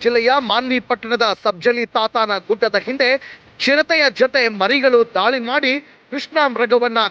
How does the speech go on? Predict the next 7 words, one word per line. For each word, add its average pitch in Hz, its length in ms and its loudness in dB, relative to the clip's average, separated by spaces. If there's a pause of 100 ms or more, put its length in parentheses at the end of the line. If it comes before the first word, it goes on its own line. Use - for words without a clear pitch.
ಕೊಂದು 247 280 0
ಹಾಕಿದೆ 226 380 0 (100)
ಎಂದು 233 160 2 (460)
ವಲಯ 285 400 2 (160)
ಅರಣ್ಯ 254 360 0
ಇಲಾಖೆ 226 300 0 (120)
ಅಧಿಕಾರಿ 240 500 0